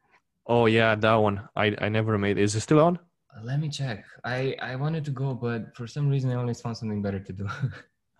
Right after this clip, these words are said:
Speaker 1: <laughs> So, uh, until you check, we, if you can, uh, give some more details about it. Like, wh-, what is it about?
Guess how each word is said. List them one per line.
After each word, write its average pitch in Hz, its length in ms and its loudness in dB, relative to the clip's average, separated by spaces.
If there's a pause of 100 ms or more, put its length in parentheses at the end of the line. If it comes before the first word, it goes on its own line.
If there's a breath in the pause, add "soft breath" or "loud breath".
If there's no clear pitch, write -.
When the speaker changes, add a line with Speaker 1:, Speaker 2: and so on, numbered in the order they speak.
(120)
Speaker 1:
<laughs> - 920 0
So, 123 460 4
uh, 123 140 4
until 123 280 2
you 127 80 6
check, 131 400 2
we, 110 120 0
if 104 200 -4
you 104 80 -2
can, 107 320 -2
uh, 101 320 0 (320)
give 110 180 -2
some 110 140 -2
more 107 160 2
details 107 380 0
about 98 320 0
it. 104 140 -8 (320)
Like, 107 180 -4
wh-, - 220 2
what 110 120 6
is 110 100 4
it 107 80 0
about? 101 360 -4